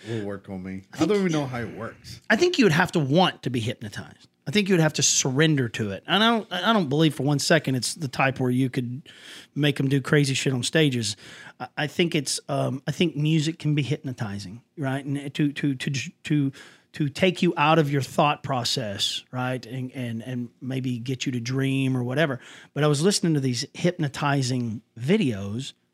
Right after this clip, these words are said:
Speaker 2: on YouTube, and they were actually to help you sleep. And man, there's some people out there with some incredible voices. Their voices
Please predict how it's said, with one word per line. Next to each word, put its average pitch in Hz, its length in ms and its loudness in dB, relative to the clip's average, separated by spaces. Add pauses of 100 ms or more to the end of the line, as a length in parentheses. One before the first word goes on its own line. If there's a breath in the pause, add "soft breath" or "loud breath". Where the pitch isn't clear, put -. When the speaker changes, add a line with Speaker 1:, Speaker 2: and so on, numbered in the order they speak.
Speaker 2:
on 123 140 -4
YouTube, 143 480 0 (340 soft breath)
and 147 100 -4
they 180 40 2
were 214 120 4
actually 233 280 0
to 156 60 4
help 151 120 0
you 147 60 -12
sleep. - 420 -8 (540 soft breath)
And 113 180 -8
man, 202 300 -2
there's 214 140 -4
some - 340 -6
people 214 320 -6
out - 140 -8
there 117 100 -4
with 110 120 -6
some 120 160 -4
incredible 135 640 0
voices. 131 720 0 (480 loud breath)
Their 185 180 2
voices 143 540 2